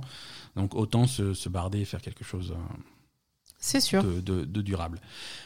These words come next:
Speaker 1: Euh, nouvelles images de Bugsnax, euh,
Speaker 2: Ah, ça, ça te plaît,
Speaker 1: ça,
Speaker 2: ça.
Speaker 1: ça me plaît, Bugsnax. Euh, c'est dans le même style, hein, pour ceux qui aiment bien collectionner les bestioles étranges. Ça a l'air d'être pareil, hein, tu joues, euh, alors, quand ils avaient montré le premier trailer de Bugsnax, euh,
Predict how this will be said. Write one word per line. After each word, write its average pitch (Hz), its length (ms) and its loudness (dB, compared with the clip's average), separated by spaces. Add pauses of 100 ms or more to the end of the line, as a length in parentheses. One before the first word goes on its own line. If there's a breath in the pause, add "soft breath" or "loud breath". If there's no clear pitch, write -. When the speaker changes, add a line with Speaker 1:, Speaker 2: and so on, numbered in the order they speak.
(120)
Speaker 1:
Euh, 120 420 8
nouvelles 147 300 12
images 131 240 12
de 131 80 6
Bugsnax, 131 800 8
euh, 95 520 2
Speaker 2:
Ah, 196 180 8
ça, 175 120 0
ça 160 160 2
te - 80 -4
plaît, 170 220 0
Speaker 1:
ça, 110 100 2
Speaker 2:
ça. 82 80 0
Speaker 1:
ça 80 60 -4
me 78 100 -2
plaît, 131 240 6
Bugsnax. 110 640 4
Euh, 101 500 2
c'est - 160 -2
dans 131 100 12
le 131 120 12
même 135 140 12
style, 139 260 10
hein, 135 80 10
pour 131 140 4
ceux 123 100 2
qui 110 140 0
aiment 110 80 8
bien 113 140 6
collectionner 110 460 4
les 107 120 4
bestioles 101 340 2
étranges. 120 380 4 (420 loud breath)
Ça 107 140 4
a - 20 6
l'air 104 140 6
d'être 107 180 4
pareil, 123 460 10
hein, 95 100 0
tu 101 180 0
joues, 107 280 4
euh, 95 600 2 (540)
alors, 117 220 4
quand 135 120 10
ils 131 120 12
avaient 123 140 8
montré 120 280 6
le 113 100 6
premier 104 200 4
trailer 110 300 4
de 104 60 4
Bugsnax, 107 520 2
euh, 92 400 0